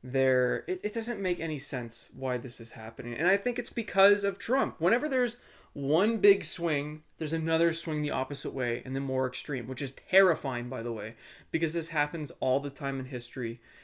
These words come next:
And, uh, I hope we don't get, like, a super, I know, I guess some people are gonna say, "Well, Donald Trump is a super extreme president." I don't know that he is, though. Is he a super Republican? I don't think he's, like,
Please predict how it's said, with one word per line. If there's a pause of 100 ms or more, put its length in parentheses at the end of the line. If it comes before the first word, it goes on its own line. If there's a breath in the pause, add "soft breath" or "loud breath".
(360 soft breath)
And, (100)
uh, (560)
I
hope
we
don't
get,
like,
a
super,
I
know,
I
guess
some
people
are
gonna
say,
"Well,
Donald
Trump
is
a
super
extreme
president." (1600 soft breath)
I
don't (200)
know
that
he
is,
though.
Is
he
a
super
Republican?
I
don't
think
he's,
like,